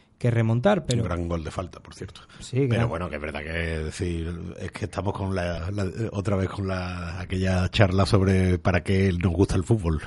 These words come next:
Speaker 2: Nos gusta para, para verlo, para disfrutarlo y para intentar ganar. O sea, que tampoco el miedo nos tiene por qué superar. Y además es cierto eso que ha habido últimamente, en particular en San Mamés, si no recuerdo mal, en el nuevo San Mamés y en el Wanda Metropolitano del Atlético de Madrid,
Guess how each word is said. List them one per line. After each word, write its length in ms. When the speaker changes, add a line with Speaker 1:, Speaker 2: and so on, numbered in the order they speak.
Speaker 2:
Nos 100
gusta 240
para, 480
para 400
verlo, 300
para 160
disfrutarlo 480
y 80
para 180
intentar 400
ganar. 240
O 60
sea, 200
que 80
tampoco 280
el 80
miedo 200
nos 120
tiene 180
por 160
qué 380
superar. 480
Y 140
además 340
es 140
cierto 340
eso 220
que 80
ha 40
habido 200
últimamente, 880
en 120
particular 400
en 40
San 140
Mamés, 320
si 100
no 80
recuerdo 320
mal, 140
en 100
el 100
nuevo 180
San 160
Mamés 260
y 80
en 100
el 320
Wanda 300
Metropolitano 500
del 120
Atlético 280
de 80
Madrid, 320